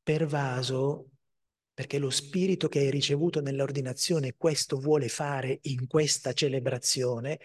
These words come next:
pervaso dall'amore di Dio, da quei gesti di bontà e di benevolenza e di accoglienza di cui leggiamo nel Vangelo.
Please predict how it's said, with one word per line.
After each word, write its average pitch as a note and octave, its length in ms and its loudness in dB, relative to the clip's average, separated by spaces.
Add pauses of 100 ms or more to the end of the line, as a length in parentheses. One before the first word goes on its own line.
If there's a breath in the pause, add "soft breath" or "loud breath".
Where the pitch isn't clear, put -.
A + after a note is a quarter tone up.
(260 loud breath)
pervaso E3+ 500 2
dall'amore D3 840 -2
di C3 240 -8
Dio, C#3 640 -2 (420)
da C3 120 0
quei C#3+ 240 2
gesti D#3 640 0
di C#3 140 -4
bontà C#3 920 0 (100)
e D3+ 380 -8
di C3+ 120 -6
benevolenza C3+ 880 -2
e B2 40 -12
di B2+ 80 -8
accoglienza C3+ 720 -4 (720 loud breath)
di C3+ 180 -6
cui C#3 160 0
leggiamo C3 520 -2
nel B2 220 -4
Vangelo. A#2+ 840 -4